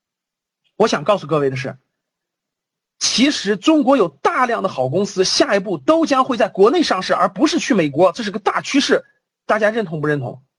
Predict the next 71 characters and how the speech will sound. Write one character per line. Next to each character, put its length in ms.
就 100
是 120
类 260
似 260
于 220
像 300
万 200
达 200
院 180
线 180
这 120
样 100
的 60
好 340
的 80
公 180
司， 280
将 200
陆 180
陆 100
续 140
续 140
的 100
在 140
国 300
内 160
上 240
市， 320
不 160
是 160
去 200
美 220
国 160
上 180
市， 140
因 140
为 100
美 200
国 120
市 120
场 160
已 20
经 140
没 160
有 120
中 140
国 120
市 100
场 120
这 80
么 60
吸 220
引 100
人 140
了， 100
这 160
么 120
容 180
易 60
圈 240
钱 200
了， 80
这 160
么 80
容 140
易 40
找 120
到 140
大 220
钱 280
了。 180